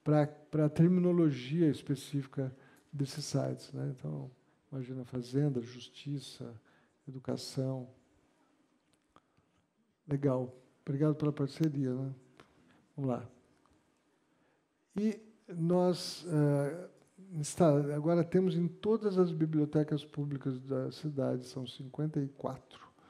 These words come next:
se não me engano, e agora estão indo pros seres também. Esses óculos, não sei se vocês conhecem, eh, são bem legais, eh, são bem, eh, super bem avaliados pela, pela comunidade, eh, com deficiência visual.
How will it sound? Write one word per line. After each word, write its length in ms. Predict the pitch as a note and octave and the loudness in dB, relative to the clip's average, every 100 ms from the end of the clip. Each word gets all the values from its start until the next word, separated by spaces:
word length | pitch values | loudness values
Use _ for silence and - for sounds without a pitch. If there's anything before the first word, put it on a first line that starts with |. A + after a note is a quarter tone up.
| - - _ | -20 -20 _
se 60 | C3 | -8
não 80 | C3 | -4
me 60 | |
engano, 220 | C3 D3 D#3 | 0 2 4
e 40 | |
agora 280 | D3 C#3+ D3+ | 2 4 4
estão 200 | D3+ D3+ | 4 2
indo 160 | D3+ D3+ | 2 0
pros 360 | E3 D#3 - | -4 -8 -4
seres 340 | - D3 C#3+ - | 4 4 4 0
também. 420 | C3 B2+ D3 D#3+ - - - - - | -4 -2 -2 -4 -8 -20 -20 -8 2
Esses 360 | E3 F#3+ E3+ | 2 2 2
óculos, 480 | D#3 C#3 C3+ C3 B2+ | 6 4 2 -4 -6
não 60 | D3 | -2
sei 140 | F#3 | 0
se 60 | F3 | 0
vocês 160 | E3 | -4
conhecem, 560 | E3+ D#3+ E3+ E3+ - C3+ | 0 2 4 2 0 -2
eh, 460 | C3 C3+ C3+ C3+ C#3+ C#3+ - - _ | 0 0 -2 -4 -8 -12 -20 -20 _
são 240 | - D3+ | -4 0
bem 340 | D3+ C#3 E3+ F#3+ | 2 4 4 6
legais, 600 | F3+ C#3 C3+ C#3+ E3 D3+ | 4 6 6 6 4 2
eh, 80 | C#3 C3+ C3+ | -2 -2 -4
são 180 | C#3+ D3+ | -2 -2
bem, 640 | C3+ D#3 D3+ F3 F#3 D#3 - - - | -2 0 6 6 6 0 -8 -20 -8
eh, 380 | D3 C#3+ C#3+ D3 | 0 2 2 -2
super 400 | C#3+ - G3 F3+ | -8 -6 4 4
bem 160 | D#3+ D#3+ | 6 6
avaliados 640 | D3 D3+ D3 D3 D3 - | 8 8 8 6 6 0
pela, 320 | - D3 C#3 | -2 2 2
pela 340 | C3 - C#3+ C3+ | 0 0 0 0
comunidade, 560 | D3 C#3+ C#3 C#3 C3+ | 0 2 4 4 2
eh, 460 | C3 C3 C3 C3 C3+ | -2 0 -2 -4 -6
com 160 | - C#3+ | -6 -2
deficiência 360 | C3+ B2+ C#3 C#3 | -2 -4 -6 -4
visual. 720 | C3+ B2+ B2+ B2 C3 E3 | -4 -4 -2 0 -2 -4